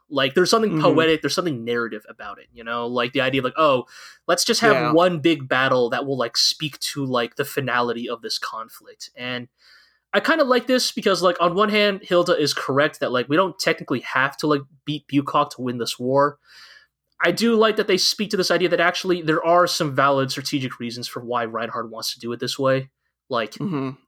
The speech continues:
Speaker 1: they don't explicitly state it here, so I'm kind of, I'm kind of projecting here based on my own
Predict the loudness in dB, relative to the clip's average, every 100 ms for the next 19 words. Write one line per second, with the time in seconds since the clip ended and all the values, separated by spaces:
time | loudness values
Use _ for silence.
0 | -2 2 4 2 0 -2 -2 -2 -4 -4
1 | -2 -2 0 0 0 0 -4 -4 0 0
2 | 0 -6 -20 -20 -20 -20 -2 0 2 2
3 | 2 2 0 -2 0 0 0 0 2 2
4 | 0 0 0 2 2 0 -4